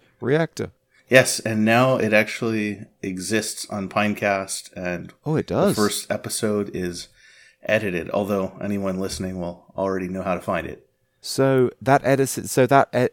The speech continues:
Speaker 1: it's edited and it's out?
Speaker 2: Uh, it's not published. I've just put it
Speaker 1: Ah.
Speaker 2: in, in Dropbox, but I've got
Speaker 1: Got it.
Speaker 2: the, uh, I've got the show created on Pinecast.
Speaker 1: Cool.
Speaker 2: So,
Speaker 1: So in
Speaker 2: progress.
Speaker 1: Drop-,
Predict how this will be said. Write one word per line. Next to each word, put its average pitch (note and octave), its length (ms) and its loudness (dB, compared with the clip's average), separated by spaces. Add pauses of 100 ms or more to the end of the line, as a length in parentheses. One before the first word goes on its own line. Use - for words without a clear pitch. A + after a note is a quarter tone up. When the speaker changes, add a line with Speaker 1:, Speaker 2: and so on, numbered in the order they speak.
Speaker 1:
it's B2 240 -2
edited C3 460 0
and B2 260 2
it's - 340 0
out? - 380 -4 (640)
Speaker 2:
Uh, C3+ 280 4
it's C3+ 140 0
not F#3 200 2
published. F2+ 520 -4
I've G2+ 120 0
just G#2+ 160 -8
put A2+ 160 0
it G2 120 4
Speaker 1:
Ah. F#2+ 40 2
Speaker 2:
in, F2+ 420 -4
in F#2 140 -4
Dropbox, F2+ 680 0
but F2 100 -6
I've F2 120 -8
got F#2 140 2
Speaker 1:
Got E2+ 140 0
it. - 40 -2
Speaker 2:
the, F2 240 -4
uh, - 140 -4 (500)
I've G#2+ 80 -6
got A2 160 0
the A2+ 80 -4
show B2 440 2
created E2+ 680 -2 (180)
on F2+ 180 -6
Pinecast. - 760 -6 (560)
Speaker 1:
Cool. A2 440 -6 (500)
Speaker 2:
So, - 360 -12 (220)
Speaker 1:
So A#2+ 400 2
in B2 40 4
Speaker 2:
progress. C#3 300 2
Speaker 1:
Drop-, D3+ 180 2